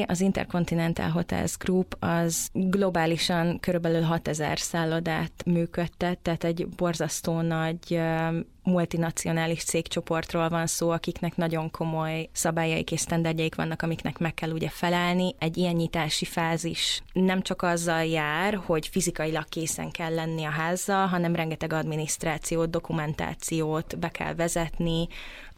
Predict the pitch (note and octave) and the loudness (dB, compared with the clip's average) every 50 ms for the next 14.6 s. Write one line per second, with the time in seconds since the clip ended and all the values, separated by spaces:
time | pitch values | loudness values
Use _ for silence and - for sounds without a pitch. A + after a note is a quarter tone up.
0 | - - - D#3+ F3 F3 F3+ F3+ F#3 F3+ E3 D#3+ D#3+ E3 E3 D#3 D#3 D3+ - D#3 | -20 -6 -2 2 4 4 6 6 4 4 2 2 2 2 2 0 -2 -2 -2 -2
1 | D3+ D3+ D3+ D#3 - - - - - D#3+ D3+ D3+ D3 - - - C#3+ D3 F3 E3 | 0 0 0 -2 -4 -6 -6 -2 0 0 0 0 0 -2 -2 0 0 2 2 0
2 | E3 D#3 - F3+ D#3+ - - - F3 E3+ F3 F#3 F#3 F3+ E3+ E3 - - - F3 | 0 0 0 -2 -2 -4 -4 -2 0 2 2 2 2 2 0 -2 -2 -2 -2 -2
3 | E3+ F3 - - F3 E3+ E3 D#3+ D#3+ D#3+ D#3+ D#3 D#3+ E3 E3 D#3+ E3+ E3 E3 E3 | -2 -2 0 0 2 2 2 2 0 0 -2 -2 -2 -4 -2 0 0 0 0 -2
4 | - - F3 E3+ D#3+ D#3+ D#3 D#3 - D#3+ D#3 D#3+ E3 E3 D#3 - E3+ E3 E3 E3 | -4 -6 -8 -4 -2 -2 -2 -2 -2 -4 -4 -4 -4 -4 -4 -2 -2 -2 -2 -2
5 | D#3 - D#3+ E3 D#3+ - E3 E3 E3 D#3+ E3 E3 D#3+ D3+ D3 D3 D3+ E3 E3 F3 | -2 -2 -2 -2 -2 -4 -4 -4 -2 -2 -2 -2 -2 -2 -4 -4 -4 -4 -4 -4
6 | - - D#3+ D#3 D#3+ D#3+ D#3 E3 E3+ - E3 - E3 E3 D#3 D3+ - E3 D#3 D#3 | -4 -4 -4 -4 -2 -2 -2 -2 -2 -4 -4 -4 -4 -6 -6 -4 -4 -2 -2 0
7 | E3 D#3+ E3 E3 - E3 - - E3 D#3+ E3 E3 - D#3+ D#3+ - E3+ - - - | 0 0 0 0 -2 -2 -4 -4 -4 -6 -2 -2 -2 -2 -2 -2 -2 -2 -4 -4
8 | - F3 E3+ - - - F3+ F3 F3 D#3+ C#3 E3 - - - F#3+ - - - - | -4 -6 -4 -4 -4 -4 -2 -2 -2 -2 -2 -4 -4 -4 -4 -6 -6 -8 -12 -10
9 | - - - - - - - - - - - - - - - - F#3 F3 - F3+ | -10 -10 -10 -12 -12 -10 -10 -10 -6 -6 -6 -6 -6 -8 -2 -2 -2 0 2 4
10 | F3+ F#3 F#3 F3+ E3+ E3+ D#3+ D#3+ D#3+ D#3+ F3 F3+ F#3 F3+ F3+ F3+ - F3 E3+ - | 4 4 4 4 2 2 0 0 0 2 2 2 4 2 2 0 0 -2 0 0
11 | F3 E3+ - - F3 E3+ E3+ - - F3+ F3 E3+ E3+ F3 E3+ - - F3 E3 E3+ | -2 -2 0 0 0 2 2 2 2 2 2 2 2 2 0 0 0 0 2 2
12 | E3+ E3+ E3 E3 E3+ E3 - - - - - E3+ E3+ F3+ F3 - F3+ E3+ E3+ E3 | 2 2 2 0 -2 -4 -6 -8 -8 -2 -2 0 0 0 0 2 2 2 2 2
13 | E3 E3 - - - E3+ E3 - E3+ - - D#3+ E3 E3 - - E3 E3 D#3+ - | 0 -2 -2 -2 -2 -2 0 -2 -2 -2 -2 -2 -2 -2 -2 -2 -2 0 0 0
14 | - - E3+ E3+ - - E3 E3 E3+ D#3+ D#3+ | 0 0 -2 -2 0 0 0 2 2 0 0